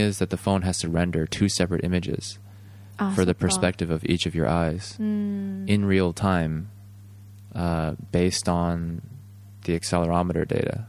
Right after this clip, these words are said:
Speaker 1: So
Speaker 2: なんか、
Speaker 1: it's, uh,
Speaker 2: 電池一瞬でなくなりそう。
Speaker 1: Yeah.
Speaker 2: <laughs>
Speaker 1: Yeah.
Speaker 2: だよね。え、これってさ、その、電話が、だからこの段ボールのヘッドセットの中に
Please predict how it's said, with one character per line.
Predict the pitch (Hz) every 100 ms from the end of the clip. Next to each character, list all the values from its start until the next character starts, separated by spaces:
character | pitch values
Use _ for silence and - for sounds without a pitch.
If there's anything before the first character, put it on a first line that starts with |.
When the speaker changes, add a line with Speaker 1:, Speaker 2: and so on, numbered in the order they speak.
| - - - - - -
Speaker 1:
So | - 240
Speaker 2:
な | 160
ん |
か、 | 160
Speaker 1:
it's, | 190 254
uh, | 311
Speaker 2:
電 | 339
池 | - 208
一 | 202
瞬 | 196 - 262
で | 254
な | 240
く | 233
な | 226 214
り | 214
そ | 202 - - - - - - - - - -
う。 |
Speaker 1:
Yeah. | 90 - - - - -
Speaker 2:
<laughs> | 233 311 320 370 - - 320
Speaker 1:
Yeah. | - 82 165 - - - -
Speaker 2:
だ | - 247
よ | 202
ね。 | 196 185 202 -
え、 |
こ | 277 311
れ | 370
っ |
て | 392 381
さ、 | 392 302 208 - - -
そ | - 294
の、 | 285 262 - - -
電 | 254 330
話 | 349 339
が、 | 359 311 220
だ | 226
か |
ら | -
こ | 240
の | 262
段 | 226 254 262
ボ | 294
ー |
ル | 240
の | 190 190 196 175 - - -
ヘ | 202
ッ | 214
ド | 254
セ | 240
ッ | 269
ト | 214
の | 196
中 | 208 196
に | 170